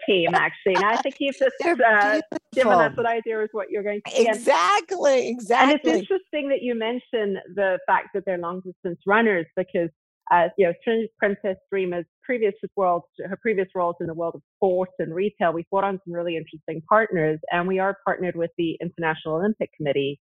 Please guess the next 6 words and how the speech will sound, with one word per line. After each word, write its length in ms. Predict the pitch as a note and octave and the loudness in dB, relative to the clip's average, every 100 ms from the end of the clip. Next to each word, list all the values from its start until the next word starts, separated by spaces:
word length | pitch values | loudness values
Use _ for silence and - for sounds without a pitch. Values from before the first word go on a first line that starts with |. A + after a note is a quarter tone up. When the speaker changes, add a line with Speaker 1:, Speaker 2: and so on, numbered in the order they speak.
| _ _ - | _ _ 0
Speaker 1:
and 180 | F#3+ F#3+ | 2 4
they're 240 | G3 A3+ A#3 | 4 2 2
encouraging 680 | A3+ - F#3+ F3+ F3 F3+ E3 | -2 -4 -2 -2 -4 -8 -4
athletes 600 | E3+ G#3 - F3+ E3 E3 _ _ | -2 -2 -2 -4 -4 -4 _ _
to 80 | G#3 | -4
participate. 760 | F#3+ F3+ F#3 F3 F3+ F#3 C#3+ | 0 0 0 -4 -2 0 0